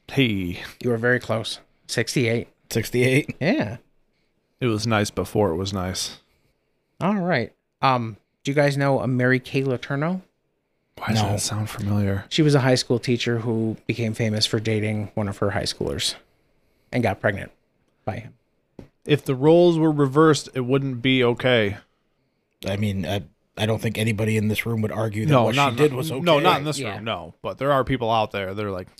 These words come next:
Speaker 1: "Nice."
Speaker 2: She's currently married to the student still.
Speaker 3: <laughs>
Speaker 1: Which is
Speaker 3: a funny old world we live in.
Speaker 1: fucking
Speaker 2: Yeah.
Speaker 1: wild, isn't it?
Speaker 3: <laughs>
Speaker 1: What kind of car did she drive back
Speaker 2: Yeah.
Speaker 1: then? Oh, uh, Toyota Camry.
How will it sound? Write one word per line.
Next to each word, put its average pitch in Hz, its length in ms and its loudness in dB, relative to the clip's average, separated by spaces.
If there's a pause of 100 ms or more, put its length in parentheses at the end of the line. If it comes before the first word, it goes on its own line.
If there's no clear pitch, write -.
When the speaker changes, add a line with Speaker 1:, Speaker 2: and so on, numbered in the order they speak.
(160)
Speaker 1:
"Nice." - 400 -16 (380)
Speaker 2:
She's - 300 -8 (420)
currently 117 300 -8
married 113 320 -6
to 107 60 -20
the 110 80 -14
student 104 400 -16
still. 104 240 -14 (460)
Speaker 3:
<laughs> - 440 -12
Speaker 1:
Which - 160 -2
is 240 100 -2 (240)
Speaker 3:
a 247 120 -2
funny 208 420 -2
old 185 220 2
world 165 260 0
we 170 140 -4
live 190 240 0
in. 254 160 4
Speaker 1:
fucking 147 300 -6
Speaker 2:
Yeah. 147 100 -2
Speaker 1:
wild, 127 300 2
isn't 143 160 2
it? 196 260 0
Speaker 3:
<laughs> - 40 -20 (640)
Speaker 1:
What 156 160 -4
kind 180 120 2
of 156 80 -2
car 147 160 0
did 196 140 0
she 220 100 -6
drive 220 260 0
back 240 200 -2
Speaker 2:
Yeah. 466 220 4
Speaker 1:
then? 254 220 -8
Oh, 147 580 2
uh, 113 300 2
Toyota 135 380 0
Camry. 110 400 -4